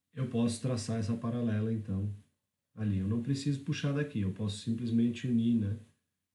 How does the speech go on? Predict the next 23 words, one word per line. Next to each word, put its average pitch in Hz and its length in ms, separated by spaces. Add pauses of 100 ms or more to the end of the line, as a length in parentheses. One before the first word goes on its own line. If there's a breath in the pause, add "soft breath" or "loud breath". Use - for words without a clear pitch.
(120)
as 107 200
duas, 104 800
os 101 120
dois 107 200
pontos 110 320
de 107 100
tangência. 110 580 (1160)
Aqui, 110 300
como 139 220
o 135 40
meu 131 180
centro 117 400
P 113 460 (640)
tá 110 80
meio 113 220
tortinho, 127 580
ele 139 120
já 123 340
acumulou 135 560
um 127 60
erro 127 180
gráfico, 107 500
ó. - 180